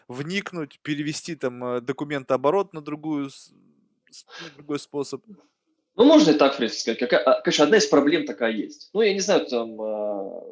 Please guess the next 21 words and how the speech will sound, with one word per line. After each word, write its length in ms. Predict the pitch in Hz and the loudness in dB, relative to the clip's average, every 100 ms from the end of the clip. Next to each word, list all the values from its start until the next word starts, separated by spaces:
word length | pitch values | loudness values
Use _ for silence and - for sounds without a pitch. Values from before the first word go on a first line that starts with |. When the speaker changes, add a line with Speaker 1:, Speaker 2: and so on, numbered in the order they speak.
| - _ _ _ - - | -20 _ _ _ -16 -2
Speaker 1:
Я 60 | 180 | 2
Speaker 2:
не 20 | |
Speaker 1:
просто 220 | 240 269 | 2 2
Speaker 2:
знаю, 0 | |
Speaker 1:
пытаюсь 360 | 220 220 254 143 | 0 6 6 6
Speaker 2:
приди 80 | 226 | 6
в 40 | |
Speaker 1:
понять 20 | |
Speaker 2:
компанию, 400 | 226 208 277 220 | 8 8 8 8
которая 280 | 180 160 202 | 6 6 6
пользуется 320 | 202 208 170 | 8 6 4
почтой, 420 | - 160 - - 104 | 0 0 -2 -8 -6
да, 200 | 139 151 _ - | -8 -8 _ -20
и 60 | 120 | -12
скажи: 240 | 160 151 | -8 -6
Speaker 1:
Мгм. 20 | |
Speaker 2:
«Ребята, 400 | 139 202 123 104 _ | -4 -4 -4 -10 _
мессенджеры 600 | 123 185 208 156 131 123 | -4 -2 -2 -6 -6 -8
круче, 480 | 120 151 151 123 - - | -6 -6 -4 -8 -16 -6
пользуйтесь». 680 | 143 131 104 101 - - _ _ _ _ - | -2 -2 -4 -16 -20 -20 _ _ _ _ -10
Вот 200 | 120 | -10